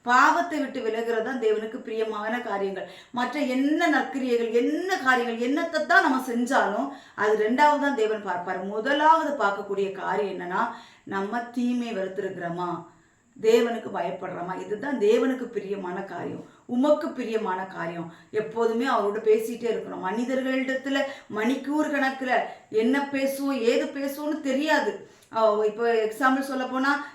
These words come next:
ரெண்டு மனிதர்கள் பேசுறாங்க, பேசுறதுக்கு எதுவுமே இல்லைனாலும் எதையாவது எடுத்து எடுத்தாது பேசிடுவாங்க.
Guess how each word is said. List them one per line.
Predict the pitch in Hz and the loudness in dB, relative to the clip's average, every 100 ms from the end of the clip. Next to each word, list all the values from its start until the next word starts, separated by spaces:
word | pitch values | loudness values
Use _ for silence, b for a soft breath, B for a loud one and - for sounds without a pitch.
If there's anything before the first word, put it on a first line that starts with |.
| - | 0
ரெண்டு | 233 254 | 4 4
மனிதர்கள் | 262 254 262 285 285 - | 4 4 4 4 4 2
பேசுறாங்க, | 262 269 277 254 240 | 2 2 2 0 0
பேசுறதுக்கு | - 254 277 294 277 277 | -2 -2 -2 -2 -4 -4
எதுவுமே | 269 233 294 294 302 294 | -4 -4 -2 0 2 2
இல்லைனாலும் | 277 294 294 294 302 294 | 4 4 4 4 4 0
எதையாவது | 311 330 339 349 | -2 -2 0 0
எடுத்து | 349 330 392 370 | 0 -2 -2 -4
எடுத்தாது | 370 370 349 320 | 0 2 2 2
பேசிடுவாங்க. | 269 247 226 196 175 | 0 0 -4 -2 -4